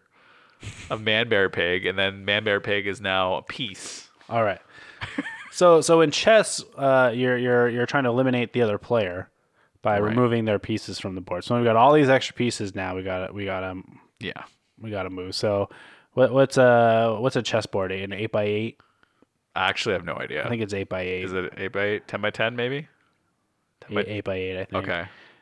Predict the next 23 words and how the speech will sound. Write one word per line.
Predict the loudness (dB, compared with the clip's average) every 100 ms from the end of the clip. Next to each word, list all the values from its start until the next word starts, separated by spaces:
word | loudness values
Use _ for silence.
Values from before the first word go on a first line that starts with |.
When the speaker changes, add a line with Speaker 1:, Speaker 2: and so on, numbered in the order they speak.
| _
Speaker 2:
So | -2 2 4 4
now | 4 2
we're | 4
adding | 2 0 -2
what? | -2 -2 -6
One, | -12 -8 -6 -6
two, | -8 -8 -6 -6 -6
nineteen | -6 -6 -6 -6 -4 -4
more, | -4 -4 -6 -8 -16 -12
more, | -8 -6 -6 -6
uh, | -6 -4 -6 -6 -10 -18 -20 _
<laughs> | -6 -6 -12 -8
pieces | -4 -2 -2 2 2 4
on | 2 4 0 0
there. | 0
Speaker 1:
<laughs> |
Well, | 2 4 6
maybe | 6
the | 4 2
chessboard's | 0 2 0 2
gotta | 2
get | 2 2
bigger. | 2 2